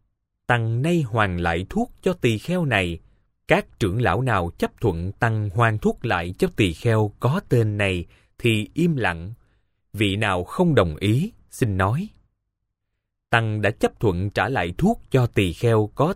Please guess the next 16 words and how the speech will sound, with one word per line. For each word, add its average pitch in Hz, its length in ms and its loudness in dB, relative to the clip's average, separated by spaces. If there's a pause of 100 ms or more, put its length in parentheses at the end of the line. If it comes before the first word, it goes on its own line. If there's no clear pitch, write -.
tên 110 440 0
này 104 300 0
rồi. 101 300 0 (400)
Tăng 110 320 0
đồng 92 260 2
ý 156 320 -2 (220)
nên 110 420 0
im 110 200 0
lặng. 92 400 -2 (400)
Việc 98 260 -4
này 92 400 -2
tôi 95 320 2
ghi 101 160 2
nhận 85 320 0
như 92 160 2
vậy. 87 400 0